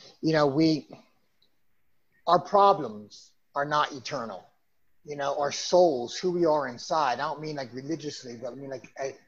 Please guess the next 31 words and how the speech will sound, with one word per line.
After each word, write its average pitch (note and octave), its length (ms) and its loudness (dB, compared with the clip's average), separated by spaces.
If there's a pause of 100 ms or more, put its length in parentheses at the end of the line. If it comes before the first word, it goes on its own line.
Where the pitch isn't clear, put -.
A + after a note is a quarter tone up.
(120)
I, C3+ 200 -10
in C#3+ 100 -12
the C#3+ 80 -10
sense C#3+ 260 -8
of B2 140 -14
what C#3 260 -6
we B2 120 -12
are, A2+ 260 -6 (460)
right? E3 260 4 (260)
And, F3+ 280 4
and, F3+ 400 -2
and E3+ 120 -4
we G#3+ 120 8
are G#3+ 100 8
so G3+ 240 8
powerful. G#3+ 760 2
We're F3+ 300 6
able G3+ 220 6
to E3+ 80 4
overcome G3+ 640 4
obstacles. A#2+ 760 -4 (380)
And, G3 440 4 (500)
you F#3+ 80 6
know, G3 100 8
there G3 100 12
was G3+ 140 10
a F#3+ 40 4
point G#3 440 0
when E3+ 140 -4
I F#3 120 4
had F3+ 480 6